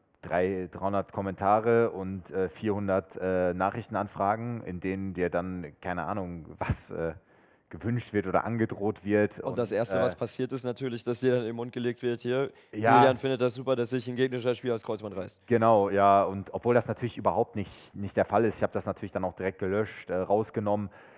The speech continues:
Speaker 1: hat natürlich dann ein bisschen gedauert, weil halt die Dopingprobe noch da, dazwischen, da gibt's noch ein paar Experten, „Ja, wie kann man das denn so lange drin lassen?“ und bla bla bla. Ähm, ist natürlich völliger Quatsch, hab es natürlich direkt rausgenommen, ähm, und natürlich direkt einen neuen Post gemacht.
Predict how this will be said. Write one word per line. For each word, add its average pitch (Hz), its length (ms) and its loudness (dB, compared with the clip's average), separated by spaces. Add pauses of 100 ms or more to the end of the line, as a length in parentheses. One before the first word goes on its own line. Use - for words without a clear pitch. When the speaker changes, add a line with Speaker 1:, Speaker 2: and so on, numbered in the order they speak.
(120)
Speaker 1:
hat 117 100 6
natürlich 113 300 -2
dann 110 140 0
ein - 20 -4
bisschen 113 240 -2
gedauert, 120 320 4
weil 101 140 4
halt 104 120 -2
die 107 80 -4
Dopingprobe 101 560 -2
noch 98 160 -4
da, 92 480 4
dazwischen, 92 380 -8
da 101 80 0
gibt's 104 160 -6
noch 104 80 0
ein - 40 -10
paar 104 160 -2
Experten, 101 360 -2
„Ja, 101 80 -2
wie 101 80 -12
kann - 120 -6
man 113 120 -2
das 104 100 -6
denn 113 140 -6
so 101 80 -6
lange 101 200 -4
drin 113 220 -4
lassen?“ 104 480 -2
und 95 240 -8
bla 98 160 0
bla 95 140 0
bla. 92 260 -4 (540)
Ähm, 95 300 -2 (340)
ist 67 100 -14
natürlich 87 300 -10
völliger 87 260 -4
Quatsch, - 220 -16
hab 80 80 -12
es 76 100 -16
natürlich 85 320 -14
direkt - 260 -12
rausgenommen, 90 680 -4
ähm, 82 240 -8 (100)
und 82 160 -12
natürlich - 300 -12
direkt 82 180 -12
einen 92 80 -10
neuen 92 220 -6
Post - 280 -12
gemacht. 90 380 -8